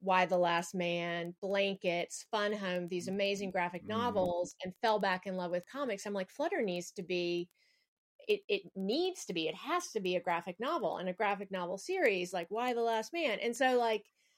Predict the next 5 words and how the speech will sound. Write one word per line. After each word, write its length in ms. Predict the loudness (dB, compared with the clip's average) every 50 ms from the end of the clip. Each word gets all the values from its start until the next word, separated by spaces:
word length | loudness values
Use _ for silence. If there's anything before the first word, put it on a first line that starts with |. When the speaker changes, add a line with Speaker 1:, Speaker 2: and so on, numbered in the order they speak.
| _ _ _ _ _ _ _
Speaker 1:
it 220 | 6 8 8 8 8
was 340 | 6 6 6 4 0 -8 -12 -16 -20 -20 _ _ _ _ _ _ _ _ _ _ -6
the 100 | -6 -6
sto-, 520 | -6 -6 -10 -4 -2 0 2 2 2 0 -4 -12 -6 -4
the, 140 | -2 -2